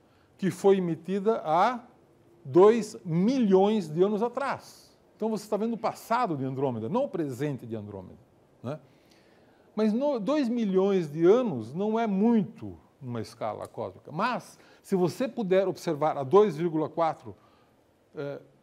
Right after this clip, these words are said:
bilhões de anos atrás, você está observando um universo mais jovem, significativamente mais jovem do que hoje, né? Então, você pode observar o passado do universo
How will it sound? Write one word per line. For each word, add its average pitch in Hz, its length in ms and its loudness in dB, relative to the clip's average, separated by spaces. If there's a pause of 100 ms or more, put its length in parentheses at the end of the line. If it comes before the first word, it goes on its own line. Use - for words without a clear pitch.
(120)
bilhões 220 960 -2
de 127 120 -4
anos 139 280 -2
atrás, 180 640 -8
você 127 260 -10
está 185 340 -4
observando 214 680 -6
um 254 360 -6
universo 220 760 -2
mais 226 360 -4
jovem, 180 760 -2 (300)
significativamente 196 1200 -6
mais 139 220 -8
jovem 156 280 -6
do 196 80 -12
que - 120 -10
hoje, 196 340 2 (1400)
né? 170 180 -10 (680)
Então, 190 280 0
você 226 220 -4
pode 220 440 -2 (300)
observar 214 500 -4
o 226 60 -6
passado 214 640 -6
do 131 80 -10
universo 117 640 -10